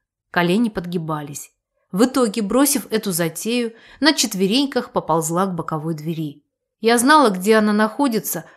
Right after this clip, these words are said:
скрытая дверь за шкафом. Она вела прямо в гараж, и Джордж пользовался ею, когда хотел уйти от нежелательных посетителей.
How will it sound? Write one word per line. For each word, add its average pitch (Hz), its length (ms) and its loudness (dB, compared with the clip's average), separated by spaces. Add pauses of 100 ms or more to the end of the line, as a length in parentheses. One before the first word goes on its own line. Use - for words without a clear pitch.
(180)
скрытая 277 580 2
дверь 185 220 2
за 185 160 -4
шкафом. 156 640 -10 (260)
Она 226 200 4
вела 254 260 6
прямо 240 340 2
в 226 80 -4
гараж, 240 480 2
и 170 40 -4
Джордж 226 500 0
пользовался 185 600 2
ею, 185 440 -2
когда 247 340 0
хотел 277 380 0
уйти 254 300 0
от 190 180 -4
нежелательных 190 760 -2
посетителей. 156 920 -12